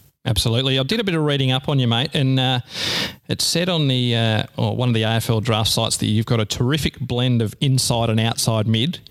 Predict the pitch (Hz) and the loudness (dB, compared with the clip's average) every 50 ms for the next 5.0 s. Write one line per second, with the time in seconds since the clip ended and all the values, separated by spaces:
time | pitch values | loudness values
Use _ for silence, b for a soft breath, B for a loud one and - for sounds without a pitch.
0 | B B B B B B - 110 107 104 - 110 110 110 107 107 101 95 - - | B B B B B B -2 0 0 0 0 0 0 0 2 0 0 -2 -2 -2
1 | - 113 101 - - - - 143 135 131 127 113 - 117 107 120 117 113 107 110 | -2 -4 -4 -4 -6 -4 -2 0 0 0 0 -2 -2 0 0 0 0 0 0 0
2 | 110 104 110 110 107 110 107 98 - - 123 104 101 - 165 185 185 - 156 143 | 0 0 0 0 0 0 0 0 0 -2 -2 -2 0 0 -2 -2 0 -2 0 0
3 | 139 131 - - 135 131 127 117 104 117 107 - - - 117 101 - 110 113 104 | 2 0 0 0 0 0 0 0 0 0 0 0 0 0 0 0 0 0 0 0
4 | 104 92 - 113 104 - 104 95 95 101 104 120 131 - - 127 123 127 127 | 0 0 0 -2 0 0 0 0 0 0 0 0 -2 -2 -2 -2 -2 -2 -2